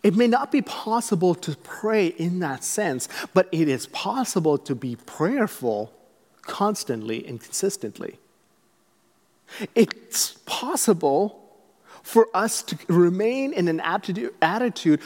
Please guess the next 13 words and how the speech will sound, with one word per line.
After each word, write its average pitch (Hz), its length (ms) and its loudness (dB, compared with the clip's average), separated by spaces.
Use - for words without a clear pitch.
of - 180 -6
prayer, 180 300 2
to - 180 2
remain 185 540 2
in 180 140 0
an 147 80 -4
attitude 180 460 -2
of 170 220 0
communing 156 920 0
with 139 200 0
Jesus, 170 600 -6
with - 240 -6
God, 170 440 -2